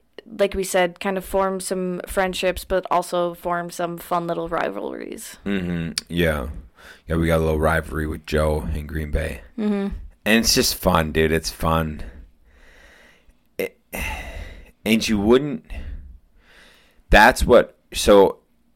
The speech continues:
Speaker 2: I asked myself, like, when's that, like, what is my, like, how long would I wanna be a part of Wisco R I A, right?
Speaker 1: Mm-hmm.
Speaker 2: Um, I kinda was, like, asking myself that, not sure.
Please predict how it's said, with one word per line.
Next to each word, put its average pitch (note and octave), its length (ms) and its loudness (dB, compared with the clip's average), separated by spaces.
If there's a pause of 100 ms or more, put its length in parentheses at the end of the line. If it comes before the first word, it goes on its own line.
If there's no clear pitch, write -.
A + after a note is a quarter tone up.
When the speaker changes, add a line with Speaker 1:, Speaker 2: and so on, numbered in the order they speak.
(1500)
Speaker 2:
I G#2 120 8
asked A2 280 6
myself, F2+ 400 4
like, F2 160 2
when's F#2 640 0
that, D#2+ 320 2
like, E2 160 0
what E2 520 6
is E2 220 -4
my, D#2 720 -2 (160)
like, D#2 220 -4
how E2 240 4
long D#2+ 320 2
would D2+ 120 0
I C#2+ 120 2
wanna C2+ 340 -4
be C2+ 160 -2
a C#2 60 -6
part - 240 0
of B1 80 -8
Wisco - 320 -10
R B1 160 -8
I - 60 -10
A, A1 60 -8
right? A1+ 460 -6
Speaker 1:
Mm-hmm. G3+ 560 -10
Speaker 2:
Um, C2 560 -4 (480)
I - 60 -16
kinda D#2+ 280 -2
was, D2 160 -8
like, B1 120 -4
asking D2 420 -6
myself D2 420 -4
that, C2+ 140 -2
not D2 220 -6
sure. D#2 260 -2